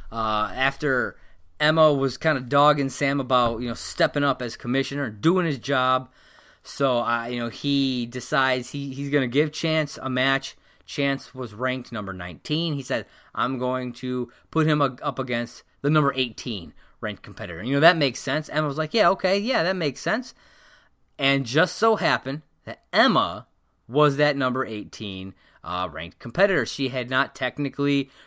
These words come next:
retired, even though she hasn't been playing. Uh, she ha-, technically was still on the roster, on the active roster. And so, he,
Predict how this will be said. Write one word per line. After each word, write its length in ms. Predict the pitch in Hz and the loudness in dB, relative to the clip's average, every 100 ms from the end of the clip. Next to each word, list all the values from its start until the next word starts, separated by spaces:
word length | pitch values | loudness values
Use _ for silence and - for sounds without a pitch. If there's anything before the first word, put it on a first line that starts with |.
| _ | _
retired, 600 | 127 135 147 131 131 143 | -6 -4 4 6 6 4
even 220 | 135 127 | 2 -2
though 140 | 135 131 | -2 -2
she 200 | - 123 | -2 -4
hasn't 360 | 127 120 131 | -2 -2 -4
been 160 | 120 117 | -4 -6
playing. 680 | - 160 202 156 110 127 156 - - - _ - | -4 2 2 2 -2 -4 -6 -10 -20 -20 _ -10
Uh, 200 | 98 95 | -6 -6
she 260 | - 123 | -4 -4
ha-, 240 | 110 98 113 | -6 -10 -14
technically 580 | - 165 160 160 135 139 | -2 -2 0 -4 0 0
was 160 | 127 - | 0 -6
still 260 | - 120 | -6 -4
on 260 | 113 110 101 | -4 -4 -4
the 100 | 92 | -6
roster, 500 | 110 123 135 - 123 | 0 2 2 -2 -4
on 140 | 120 | -4
the 80 | 104 | -2
active 340 | 92 - 82 | -6 -8 -10
roster. 580 | 101 135 135 - 151 147 - - _ - _ _ _ | -2 0 0 -2 -4 -4 -8 -20 _ -20 _ _ _
And 420 | 127 127 127 127 | -4 0 2 0
so, 440 | 120 - 131 131 120 | -4 0 2 2 -2
he, 240 | 120 117 | -6 -14